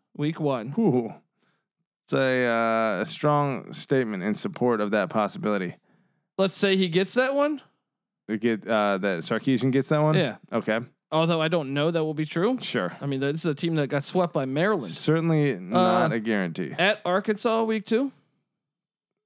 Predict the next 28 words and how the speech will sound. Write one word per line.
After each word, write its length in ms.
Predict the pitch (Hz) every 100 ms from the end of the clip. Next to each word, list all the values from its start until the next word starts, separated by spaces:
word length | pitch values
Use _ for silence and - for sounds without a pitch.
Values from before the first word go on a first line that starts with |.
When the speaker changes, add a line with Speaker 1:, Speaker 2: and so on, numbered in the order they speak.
| - - - - -
Speaker 2:
It's 400 | _ - - -
not 220 | 117 135
a 60 | 143
guarantee. 800 | 98 110 95 92 95 - 101 123 139 _ _ _ _ _ -
I 80 |
mean, 360 | 117 110 104 90 -
Speaker 1:
They 80 | 202
Speaker 2:
uh, 80 | -
Speaker 1:
could 240 | - 277
open 260 | 196 185 185
up 120 | 160
oh 140 | 160 156
and 100 | 131
two. 220 | 139 82 _ _ _ _ _
Speaker 2:
that 120 | - 92
would 120 | 98
be 80 | 104
hilarious. 540 | 107 120 139 76 - - - _ _ _
<laughs> 80 | - 160 - 180 - 180 - _ - - _ _ _ _
Uh, 360 | 123 123 123 117
Pittman's, 520 | - 175 185 156 139
Pittman 340 | 135 156 196 196
had 240 | 170 180
Arkansas 460 | 175 170 175 170 160
playing 260 | 156 165
better 240 | 143 156 156
football. 380 | 147 165 143
I, 80 | 117